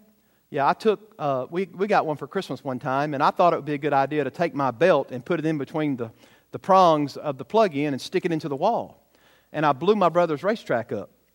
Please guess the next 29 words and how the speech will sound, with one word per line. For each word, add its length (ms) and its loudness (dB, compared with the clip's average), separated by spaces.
Yeah, 180 -4
he'll 140 4
tell 160 4
you 100 2
that, 240 4
he'll 120 0
tell 140 2
you 80 2
that 160 2
story 220 0
to 40 -6
this 160 -6
day, 220 6
but 180 0
man, 260 2
that 220 4
car 460 0
would 200 -4
not 340 0
go 400 -4
unless 300 -2
that 200 -2
little 300 -4
middle, 500 -2
uh, 200 -6
thing 280 -2
that 100 -2
hit 240 -2
the 220 -6